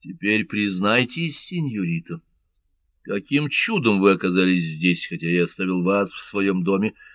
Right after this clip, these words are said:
на Тортуге? Я всё ещё не верю своему счастью». «Я скажу всё, кабальеро,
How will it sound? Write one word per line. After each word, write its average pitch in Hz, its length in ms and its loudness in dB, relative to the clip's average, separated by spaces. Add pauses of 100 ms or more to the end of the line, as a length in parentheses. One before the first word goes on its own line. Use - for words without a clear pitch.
(100)
на 101 220 2
Тортуге? 123 680 0 (380)
Я 82 80 -12
всё - 120 -10
ещё 82 240 -4
не 82 140 -2
верю 98 240 0
своему 78 340 -8
счастью». - 640 -8 (880)
«Я 110 380 4
скажу 120 560 0
всё, 139 400 4
кабальеро, 90 760 0